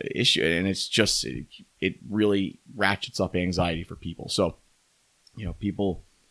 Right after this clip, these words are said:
who are, and, and look, that part alone, just the illness part and not spreading it to other people, that's stressful enough, let alone, you know, if, if you're out of work, if, if your kids are home from school, if,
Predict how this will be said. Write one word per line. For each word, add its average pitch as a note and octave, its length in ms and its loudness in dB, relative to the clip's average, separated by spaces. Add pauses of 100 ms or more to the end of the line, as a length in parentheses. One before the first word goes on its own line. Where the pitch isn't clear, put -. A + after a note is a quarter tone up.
(440)
who G#2 160 0
are, F2 560 2
and, F#2+ 400 0
and F2+ 280 -2 (460)
look, G#2+ 320 2
that B2 320 10
part A#2 200 12
alone, F#2+ 340 4
just - 320 0
the G2 260 -4 (200)
illness B2+ 300 6
part A#2+ 340 4
and F#2 120 -2
not F#2+ 280 -6 (240)
spreading B2+ 380 6
it A2+ 100 2
to - 120 -2
other G#2 140 -2
people, C3 340 -2
that's A2 280 2
stressful A#2 460 2
enough, G#2 260 2
let A2+ 180 4
alone, A2 320 2 (720)
you - 100 -8
know, - 180 -6
if, G#2 100 -12
if G#2 180 -8
you're F#2 180 0
out F#2 140 4
of F2+ 100 0
work, F2+ 320 2 (180)
if, - 340 -14
if - 320 -14
your F2 360 -4
kids F2+ 300 0
are F2 80 2
home F2 220 2
from F2 200 -2
school, F2+ 480 0
if, F2+ 260 -10